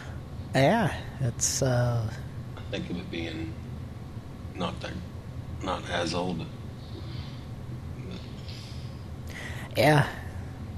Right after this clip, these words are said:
Speaker 1: I mean, he, like I said, he had a Ring doorbell. It's pretty accurate. Except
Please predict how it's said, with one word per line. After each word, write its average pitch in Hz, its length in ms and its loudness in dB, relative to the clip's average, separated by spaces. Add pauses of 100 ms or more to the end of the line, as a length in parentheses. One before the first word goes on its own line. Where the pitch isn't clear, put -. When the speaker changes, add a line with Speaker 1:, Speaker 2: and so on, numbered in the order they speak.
Speaker 1:
I - 120 4
mean, 110 200 4
he, 120 300 4 (680)
like 120 220 2
I 117 80 4
said, 127 400 8
he - 160 2
had 120 200 6
a 120 60 6
Ring 127 320 8
doorbell. 139 680 12 (2000)
It's - 120 -4
pretty 117 300 8
accurate. 123 540 10 (1300)
Except - 580 4